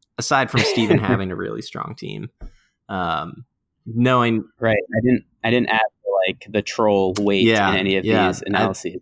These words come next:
Speaker 2: but I, I think you're right that there's
Speaker 1: I,
Speaker 2: a
Speaker 1: I think it was
Speaker 2: component
Speaker 1: an
Speaker 2: there.
Speaker 1: element for sure,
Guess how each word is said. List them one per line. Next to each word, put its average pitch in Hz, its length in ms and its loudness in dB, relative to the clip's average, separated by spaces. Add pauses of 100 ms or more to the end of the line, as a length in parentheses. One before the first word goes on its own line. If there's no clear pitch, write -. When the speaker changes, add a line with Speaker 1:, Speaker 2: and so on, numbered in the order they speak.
Speaker 2:
but 98 120 -2
I, - 360 -4
I - 100 -18
think 127 200 4
you're 107 200 -2
right 101 180 2
that 104 140 -2
there's 101 360 -2 (720)
Speaker 1:
I, 110 120 -2
Speaker 2:
a 113 120 0
Speaker 1:
I 107 220 0
think 107 160 4
it 107 40 4
was 104 120 2
Speaker 2:
component - 20 -8
Speaker 1:
an 104 60 0
Speaker 2:
there. 92 80 2
Speaker 1:
element 95 460 -2
for - 180 -6
sure, - 400 -6